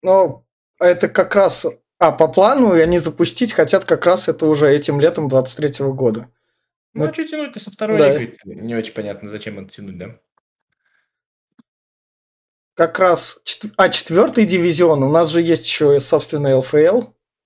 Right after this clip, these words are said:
Speaker 1: проведет переходной сезон длиной в полгода, чтобы в начале двадцать четвертого запуститься по весне-осени.
Speaker 2: О, я вроде
Speaker 1: Да,
Speaker 2: включил камеру
Speaker 1: да,
Speaker 2: обратно.
Speaker 1: да,
Speaker 2: Да.
Speaker 1: собственно, любительские эти футбольные лиги.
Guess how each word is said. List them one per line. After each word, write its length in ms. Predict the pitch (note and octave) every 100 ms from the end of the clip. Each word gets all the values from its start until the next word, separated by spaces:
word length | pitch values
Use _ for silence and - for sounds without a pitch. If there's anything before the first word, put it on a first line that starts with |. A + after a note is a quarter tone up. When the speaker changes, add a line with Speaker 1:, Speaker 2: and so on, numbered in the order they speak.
| _ -
Speaker 1:
проведет 440 | D#3 D3+ F#3 -
переходной 480 | D#3 C#3+ D#3+ D3 D3+
сезон 400 | - C#3+ F3 G3+
длиной 300 | D3 C#3 D3
в 80 | C#3+
полгода, 480 | C#3 C3 D3+ G3
чтобы 240 | E3 - C#3
в 40 |
начале 300 | C#3+ - C3+ C3
двадцать 320 | C3+ B2+ -
четвертого 480 | - D3 D3 E3+ D3+
запуститься 500 | C#3+ A#2+ - - -
по 80 |
весне-осени. 880 | C3+ A#2 - C3+ A2 G#2 - G#2+ - - - - - - _ _ _ _ _ _ _ _ _ _ _ _ _ _ _
Speaker 2:
О, 200 | F2 F2+ _ _ F#2+
я 120 | A2+ A#2+
вроде 180 | B2
Speaker 1:
Да, 80 | D#3+
Speaker 2:
включил 260 | C3 - A2+
камеру 240 | G#2+ C#3+
Speaker 1:
да, 40 | C3+
Speaker 2:
обратно. 320 | F#2+ F#2 D3+
Speaker 1:
да, 100 | D3
Speaker 2:
Да. 60 |
Speaker 1:
собственно, 640 | B2 - D#3+ - D#3+ D#3 -
любительские 800 | F3 E3 E3 E3+ C3+ - C#3+ C3
эти 120 | C3+ -
футбольные 560 | - C3+ C3+ C3 C3+
лиги. 320 | C3 B2+ C#3